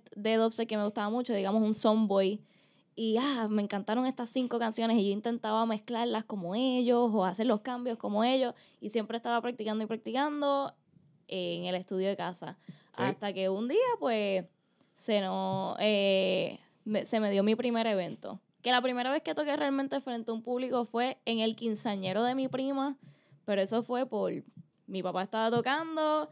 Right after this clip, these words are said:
Speaker 1: y qué sé yo, me metió ahí, digamos, quince minutos, treinta minutos por, pa' ver cómo maybe yo reaccionaba. Me, me, al sol de hoy me imagino que era ver cómo yo iba a reaccionar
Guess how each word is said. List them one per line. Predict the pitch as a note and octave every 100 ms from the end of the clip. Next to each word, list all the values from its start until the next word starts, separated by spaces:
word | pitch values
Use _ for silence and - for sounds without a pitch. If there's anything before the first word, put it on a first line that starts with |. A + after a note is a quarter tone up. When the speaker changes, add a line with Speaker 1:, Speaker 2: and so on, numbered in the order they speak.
| - - - _
Speaker 1:
y | G#3+ G#3+ G#3 G3+ G3+ G3+ G3
qué | F#3+
sé | A3+
yo, | C#4 D4
me | C#4
metió | A3 G#3 G#3
ahí, | A3+ B3
digamos, | A#3+ A#3+ A#3+ B3 A#3+ A#3+ A#3+ B3 - _ _ _ _
quince | F#3+ F#3 -
minutos, | C#4 B3+ C#4+ C#4 C#4
treinta | G#3+ G#3 A#3+
minutos | B3+ B3 C4 C4+ A#3
por, | A#3+ A3+ G#3
pa' | _ G3+ F3
ver | B3 F#4+ -
cómo | B3+ A#3+ B3
maybe | B3 B3 C4
yo | B3+ B3+
reaccionaba. | B3+ B3 B3+ A#3 A#3+
Me, | A#3+ A#3 A#3
me, | A#3+ A3+ - - - - _ _
al | B3+ C4
sol | C4+ D#4+ E4
de |
hoy | F4 F4+
me | D4
imagino | B3 C4+ C#4
que | C#4 D#4+
era | D4+ C4
ver | G#3+ A#3+ B3+
cómo | C#4+ C#4+
yo |
iba | C#4+
a | C#4
reaccionar | D4 C#4+ D#4 E4+